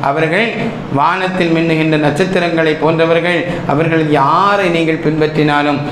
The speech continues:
நேர்வழி பெறுவீர்கள்" என்று சொன்னார்களே. அந்த சஹாபாக்களை உண்மையாக நேசிக்க வேண்டும். ஏனென்றால் அவர்கள்தான் முதன்மையான இறை நேசர்கள் என்பதை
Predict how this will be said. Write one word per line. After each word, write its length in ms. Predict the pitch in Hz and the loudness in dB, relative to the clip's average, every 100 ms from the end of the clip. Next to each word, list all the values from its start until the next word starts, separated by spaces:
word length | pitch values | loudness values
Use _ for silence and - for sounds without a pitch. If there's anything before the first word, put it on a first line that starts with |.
| - | -4
நேர்வழி 380 | 143 160 175 170 | 0 0 2 0
பெறுவீர்கள்" 540 | 160 160 170 185 180 180 | 0 0 2 0 0 0
என்று 220 | 160 156 | 0 0
சொன்னார்களே. 600 | 147 151 151 143 147 143 - - - | 0 2 2 0 -2 -2 -4 -8 -4
அந்த 160 | 139 139 | -2 0
சஹாபாக்களை 680 | 131 143 170 165 151 151 147 | 0 2 0 0 -2 0 0
உண்மையாக 680 | 135 139 143 147 147 147 139 - - | 2 2 2 2 2 0 -2 -4 -4
நேசிக்க 440 | 139 143 147 147 151 | 0 0 0 0 0
வேண்டும். 380 | 151 156 151 147 151 - | 2 2 0 -2 -4 -2
ஏனென்றால் 520 | 147 147 143 143 139 | 0 0 2 2 2
அவர்கள்தான் 640 | 135 160 156 151 151 147 - - 147 | 2 0 0 0 0 0 -2 -6 -4
முதன்மையான 800 | 135 156 180 185 185 185 190 208 | 0 2 2 0 2 2 0 0
இறை 280 | 190 156 175 | 0 0 0
நேசர்கள் 460 | 165 165 160 156 151 | 0 0 0 0 2
என்பதை 460 | 147 143 143 143 | 4 4 2 0